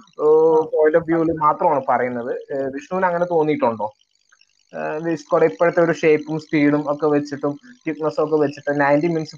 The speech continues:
Speaker 1: ഫുൾ ടൈം കളിക്കാൻ ഇസ്കോയ്ക്ക് കഴിയുമെന്ന് എനിക്ക് തോന്നുന്നില്ല. വിഷ്ണുവിന് എന്താണ് തോന്നുന്നത്?
Speaker 2: ഇസ്കോ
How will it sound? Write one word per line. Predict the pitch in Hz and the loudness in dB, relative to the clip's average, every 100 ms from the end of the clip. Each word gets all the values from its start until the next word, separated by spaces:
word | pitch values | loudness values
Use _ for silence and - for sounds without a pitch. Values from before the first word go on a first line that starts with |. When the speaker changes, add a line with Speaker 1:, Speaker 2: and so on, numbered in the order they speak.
| 160 | -4
Speaker 1:
ഫുൾ | 147 | -2
ടൈം | 147 156 | -2 -2
കളിക്കാൻ | 147 139 147 151 | -2 -2 -2 -4
ഇസ്കോയ്ക്ക് | 151 151 147 151 | -4 -6 -4 0
കഴിയുമെന്ന് | 139 143 139 | 0 0 -2
എനിക്ക് | 147 - | -4 -2
തോന്നുന്നില്ല. | 151 131 127 117 | -2 -2 -2 -2
വിഷ്ണുവിന് | 123 139 156 | -4 -4 -2
എന്താണ് | 151 143 139 | 0 0 0
തോന്നുന്നത്? | 131 123 123 120 - _ _ _ _ _ _ _ _ _ _ _ | -2 -2 -2 -4 -8 _ _ _ _ _ _ _ _ _ _ _
Speaker 2:
ഇസ്കോ | 160 143 _ _ 196 202 202 196 | -20 -20 _ _ -16 -14 -16 -20